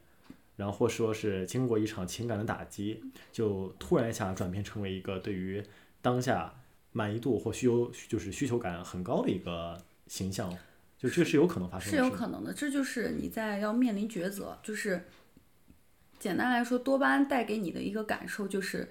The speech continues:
Speaker 2: 就像坐旋转木马一样。
Speaker 1: 嗯。
Speaker 2: 你坐上它，你可以一次又一次地坐旋转木马，但是它总是会转到原点，它就停了。这个时候你就要选择，你是离开这个旋转木马去寻找一个持久的东西，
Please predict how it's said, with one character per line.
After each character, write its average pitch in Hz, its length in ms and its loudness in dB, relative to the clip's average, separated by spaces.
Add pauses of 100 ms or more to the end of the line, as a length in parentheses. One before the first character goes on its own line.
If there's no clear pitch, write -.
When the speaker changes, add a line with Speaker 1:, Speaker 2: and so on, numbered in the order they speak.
(160)
Speaker 2:
就 233 100 -2
像 226 160 2
坐 233 140 2
旋 190 200 -2
转 190 140 -2
木 214 140 0
马 185 240 -2
一 - 60 -12
样。 - 180 -12
Speaker 1:
嗯。 95 240 -4 (400)
Speaker 2:
你 208 100 2
坐 277 240 2
上 214 200 0
它， 190 320 -2 (280)
你 196 120 0
可 247 160 0
以 240 160 4
一 202 80 0
次 262 220 -2
又 294 160 2
一 175 80 2
次 - 180 -4
地 170 60 0
坐 175 160 -4
旋 170 160 -4
转 160 140 -4
木 165 80 -10
马， - 180 -8 (140)
但 262 160 4
是 262 100 -4
它 269 140 -4
总 - 260 -8
是 247 140 0
会 220 400 -2
转 208 180 0
到 180 140 0
原 165 240 -2
点， 185 180 -4
它 180 100 -4
就 180 80 0
停 165 320 -8
了。 180 220 -4 (400)
这 339 80 -2
个 285 80 4
时 285 80 0
候 233 80 4
你 190 60 2
就 226 80 0
要 233 80 0
选 165 260 -4
择， 156 220 -2
你 180 160 2
是 190 380 2
离 175 220 0
开 254 220 0
这 269 60 4
个 208 80 4
旋 190 180 0
转 196 100 0
木 185 160 2
马 175 120 -2
去 - 160 -6
寻 190 200 -2
找 208 200 0
一 - 80 -4
个 175 240 0 (300)
持 - 300 -2
久 240 180 2
的 - 100 -10
东 - 180 -8
西， - 220 -12